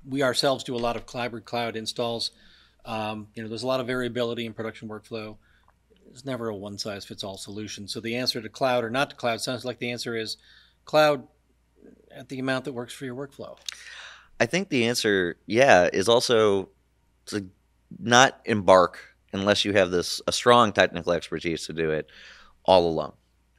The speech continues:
Speaker 2: And I don't think it's something to outsource entirely to one department or another. I think it's something to really bring in an integrator and manufacturers that understand these workflows and where they're at. So whether that's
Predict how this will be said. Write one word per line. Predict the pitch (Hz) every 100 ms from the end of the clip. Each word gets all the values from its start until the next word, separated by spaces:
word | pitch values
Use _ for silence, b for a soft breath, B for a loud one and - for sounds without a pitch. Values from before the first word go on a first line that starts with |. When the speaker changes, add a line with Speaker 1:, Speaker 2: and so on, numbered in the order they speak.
| b b b
Speaker 2:
And | 85
I | 87
don't | 107 107
think | 107 92
it's | -
something | 90 85 85
to |
outsource | 85 85 - 87 87
entirely | 85 90 87 87 82
to | 82
one | 87 92
department | 87 90 90 85 82
or | 82
another. | 82 80 85
I | 82
think | 90 82
it's | 82
something | 92 82 87
to | 80
really | 82 82
bring | 76 85 85
in | 82 80 78 B B B B
an | 92
integrator | 107 95 98 92 90 87
and | 85
manufacturers | 87 85 90 92 90 90 87 82
that | 85
understand | 87 82 78 - 143 131
these | 92 80
workflows | 85 78 87 80 80
and | 82
where | 82
they're | 80 80
at. | 80 82
So | 87
whether | 87 82
that's | 80 78